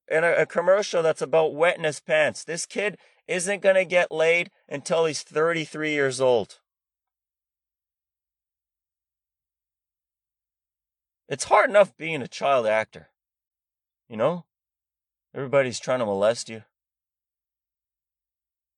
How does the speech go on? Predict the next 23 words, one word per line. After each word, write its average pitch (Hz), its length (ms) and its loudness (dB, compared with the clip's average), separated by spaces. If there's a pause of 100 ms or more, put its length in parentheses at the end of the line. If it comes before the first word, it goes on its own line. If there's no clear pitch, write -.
(2250)
Seen 123 240 -8
Macaulay 123 400 0
Culkin? 139 420 -4 (500)
He - 60 -20
look, 139 220 -14 (100)
he's - 200 -14
forty, 160 440 -4 (240)
he 117 60 -16
looks 127 220 -10
sixty, - 500 -12 (400)
and 104 100 -14
he 107 60 -10
looks 110 200 -10
like 104 140 -12
a 92 60 -8
woman. 92 340 -6 (3500)
It's - 80 -20
hard 156 220 2
enough 139 220 -2
being 127 240 -10
a 101 60 -10
child 110 380 -4
actor. 101 400 -6